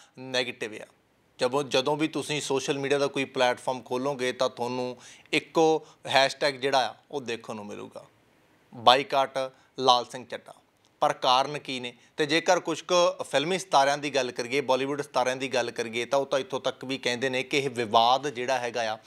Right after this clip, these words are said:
ਉਹ ਆਮਿਰ ਖਾਨ ਨੇ ਖੁਦ ਬਣਾਇਆ। ਮੈਂ ਗੱਲ ਕਰ ਰਿਹਾ ਕੰਗਣਾ ਰਣੌਤ ਹੋਰਾਂ ਦੀ।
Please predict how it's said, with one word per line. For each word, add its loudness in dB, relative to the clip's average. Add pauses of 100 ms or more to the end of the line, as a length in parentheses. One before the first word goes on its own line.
(300)
ਉਹ 6
ਆਮਿਰ 2
ਖਾਨ -4
ਨੇ -2 (320)
ਖੁਦ 0
ਬਣਾਇਆ। -4 (680)
ਮੈਂ 2
ਗੱਲ 6
ਕਰ 2
ਰਿਹਾ -4 (300)
ਕੰਗਣਾ 2
ਰਣੌਤ -6
ਹੋਰਾਂ -12
ਦੀ। -20